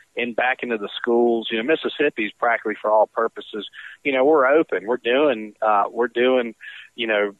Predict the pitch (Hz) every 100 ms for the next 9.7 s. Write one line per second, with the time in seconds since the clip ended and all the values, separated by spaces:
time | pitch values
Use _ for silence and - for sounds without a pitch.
0 | - 113 104 98 _ 123 107 101 123 139
1 | 131 127 113 104 139 123 113 107 - 120
2 | - 123 135 160 123 - 110 110 - 107
3 | 107 98 107 - 147 147 - - - -
4 | - 208 196 190 196 202 196 196 _ _
5 | - - 113 110 107 104 131 160 135 185
6 | 180 131 120 113 107 101 - 117 - 110
7 | 104 107 113 110 104 - 104 107 113 113
8 | 120 110 107 104 120 123 131 - 127 139
9 | 127 120 - - 123 131 131